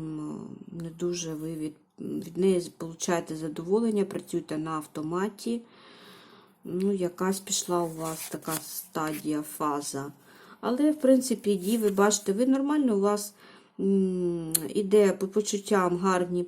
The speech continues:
гарна королева, ви спокійна, ви не нервуєтеся, ви, е, ну, може, розумієте, що тут так потрібно, е, інакше ніяк, треба ж якось виживати, то яка вже є робота, така і є робота, що робити?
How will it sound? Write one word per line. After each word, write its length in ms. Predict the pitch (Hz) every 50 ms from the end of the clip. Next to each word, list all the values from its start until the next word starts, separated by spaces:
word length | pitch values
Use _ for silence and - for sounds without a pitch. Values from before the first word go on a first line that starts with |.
| - -
гарна 480 | - 180 175 196 196 202 220 233 240 233
королева, 680 | 233 - 180 175 175 175 185 202 220 233 214 202 185
ви 140 | 180 175 175
спокійна, 680 | 175 - - - - - - 190 214 226 220 208 185
ви 180 | 175 165 175 180
не 160 | 180 180 175
нервуєтеся, 880 | 175 175 170 165 165 170 180 214 226 226 220 - 208 214 208 - - 190
ви, 300 | 175 165 170 165 165 170 - - - - - - - - - - - - _ -
е, 200 | 170 180 180 180
ну, 140 | 185 220 247
може, 260 | 254 254 262 247 254
розумієте, 540 | 240 240 233 233 240 240 247 254 254 254 226
що 120 | - - 208
тут 160 | - 233 233
так 180 | - 226 226
потрібно, 680 | - 226 226 220 214 220 214 196 180 165 151 147 143 - - _ _ - - - - _ _ _ - -
е, 220 | 175 175 175 170 175
інакше 480 | 180 180 180 185 190 190 - - 190
ніяк, 540 | 180 175 175 175 190 190 196 196 196 - - _
треба 260 | - 175 180 165 175
ж 140 | 175 - 180
якось 240 | 175 175 180 175 -
виживати, 600 | 175 175 170 175 175 180 185 190 185 - 170 147 -
то 240 | - 156 151 151 165 165
яка 280 | - 156 - - 196
вже 160 | 202 190 185
є 200 | 185 175 190 202
робота, 380 | 202 190 165 160 175 185 - 185
така 300 | 175 - 156 - - 160
і 80 | 160 156
є 200 | 151 165 180 180
робота, 400 | 160 165 190 - 131 - - 131
що 180 | - - 175
робити? 280 | 175 175 151 147 -